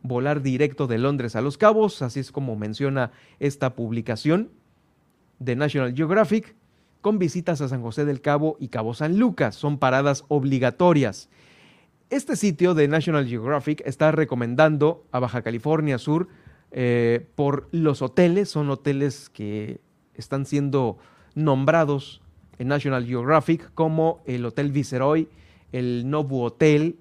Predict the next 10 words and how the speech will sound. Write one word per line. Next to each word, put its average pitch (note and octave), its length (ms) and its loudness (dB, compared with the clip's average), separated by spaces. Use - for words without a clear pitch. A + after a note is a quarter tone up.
Estos, - 480 -12
eh, F#2 360 -10
este - 180 -8
último C3 320 -4
pertenece A#2+ 720 -6
al A2 160 -8
actor C3 240 -4
Robert B2 340 -4
De C#3+ 100 -4
Niro. F3 460 2